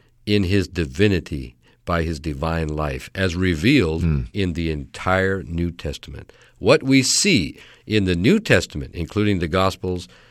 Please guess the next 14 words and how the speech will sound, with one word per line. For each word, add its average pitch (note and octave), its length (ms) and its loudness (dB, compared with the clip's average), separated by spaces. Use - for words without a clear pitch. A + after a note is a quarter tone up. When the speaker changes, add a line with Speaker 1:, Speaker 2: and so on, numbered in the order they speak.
Speaker 1:
and E2+ 160 -4
the D2+ 80 -4
revelation G2 640 2
that's F2+ 220 -2
conveyed G2+ 480 2
to C3+ 140 4
us B2+ 180 2
in A2+ 100 0
the G#2 120 0
epistles, D#2+ 580 -6
is E2+ 180 -8
just D2+ 400 0
this F3 180 4
person, - 640 2